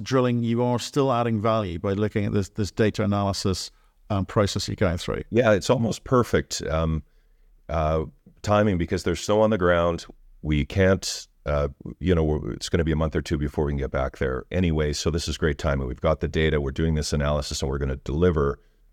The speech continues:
Speaker 2: some really cool things, uh, you know, now over the next, uh, couple months, uh, and then it's gonna be great. We're gonna be able to flip into doing work on the ground, uh, advancing the company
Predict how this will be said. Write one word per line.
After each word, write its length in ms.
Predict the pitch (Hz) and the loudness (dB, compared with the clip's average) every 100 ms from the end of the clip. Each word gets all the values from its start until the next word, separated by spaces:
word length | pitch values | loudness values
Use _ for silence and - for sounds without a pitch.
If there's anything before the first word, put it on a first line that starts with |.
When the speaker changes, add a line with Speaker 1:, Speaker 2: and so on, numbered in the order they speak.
| _ | _
Speaker 2:
some 180 | - 76 | -8 0
really 220 | 92 82 | 2 2
cool 260 | - 80 - _ _ | 2 0 0 _ _
things, 500 | - 101 90 80 - - | 2 4 4 2 -2 -6
uh, 340 | - 80 78 78 - - - - - - | -2 0 2 0 -6 -16 -16 -16 -18 -8
you 160 | 62 | 0
know, 180 | 110 - - | 2 0 -2
now 260 | 76 92 92 | 0 2 4
over 160 | 90 | 4
the 80 | 87 | 4
next, 320 | 90 - - | 2 0 0
uh, 220 | 95 90 87 | 2 4 2
couple 240 | 92 90 | 0 0
months, 380 | 95 85 - - | 2 0 -2 -4
uh, 360 | 71 71 - - | -2 -2 -4 -6
and 180 | 80 78 | -2 0
then 140 | 82 | 2
it's 180 | 80 - | 0 -2
gonna 180 | - 80 | -4 -2
be 100 | 73 | 0
great. 180 | 92 87 | 2 0
We're 80 | 73 | 0
gonna 160 | 73 | -2
be 80 | 67 | -2
able 140 | 69 69 | -2 -4
to 100 | - | -2
flip 200 | 76 80 | 0 0
into 140 | 73 | -2
doing 220 | 76 73 | 0 0
work 220 | 73 71 | 0 0
on 100 | 71 | -2
the 80 | 69 | -2
ground, 400 | 76 90 98 - - _ _ _ _ _ _ - | 2 2 2 -2 -12 _ _ _ _ _ _ -6
uh, 320 | 73 69 71 69 _ _ - | -2 -2 -2 -6 _ _ -12
advancing 440 | - 87 82 - 80 | -2 2 2 2 -2
the 80 | |
company 500 | - 80 78 87 82 | 0 0 0 0 -2